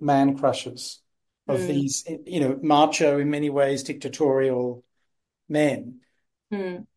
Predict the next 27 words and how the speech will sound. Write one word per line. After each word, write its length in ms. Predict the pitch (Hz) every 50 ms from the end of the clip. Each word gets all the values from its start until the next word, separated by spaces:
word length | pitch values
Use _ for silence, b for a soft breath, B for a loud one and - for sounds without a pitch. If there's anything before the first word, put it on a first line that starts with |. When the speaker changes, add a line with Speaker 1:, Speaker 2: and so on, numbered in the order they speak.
| _ _
Speaker 1:
but 140 | - 170 151
who 160 | - - 175 160
did 220 | - 175 170 147
am-, 220 | 143 139 147 - -
amazing 640 | 160 156 156 143 143 151 147 147 - 139 127 123
things, 540 | - - - 120 120 - - - - - - _ _
I 80 | - 127
think. 220 | - - - 214
Speaker 2:
Mm. 340 | 202 202 190 180 170 170 170 _ b b b b b
Speaker 1:
What 160 | _ 190 254 285
about 320 | 262 302 294 294 254 220
religion 520 | 202 208 190 190 214 190 - - 190 175
on 200 | 151 127 123 120
radio? 440 | 117 117 113 117 110 113 107 107 - - _ _ _ _ _ _ _ _ _ _ _ _ _ _ _ _ _ _ _ _ _ _ _ _ _ _ _ _ _ _ _ _ _ _ _ _ _ _ _ _ _ _ _ _
Speaker 2:
Yeah, 200 | _ - 262 269 -
I 120 | 254 277
mean, 420 | 285 302 311 294 277 262 254 - 214
the, 180 | 240 254 254 - _ -
the 80 | 262
Kemalists, 840 | 254 - - 277 294 302 339 320 277 226 202 185 190 - - - - - _
uh, 680 | - 214 214 208 208 202 196 196 196 190 180 185 185 180 185
were 580 | - 202 202 202 196 190 185 185 185 180 180 180 175 - - - - - _ _ _ _ _ _ _ _
very 760 | 220 220 233 240 247 254 247 240 220 202 196 185 170 170 - _
sort 240 | - - 220 214 202
of 160 | 202 196 202
like, 400 | 208 196 190 185 185 185 - -
um, 400 | 190 180 175 175 180 180 170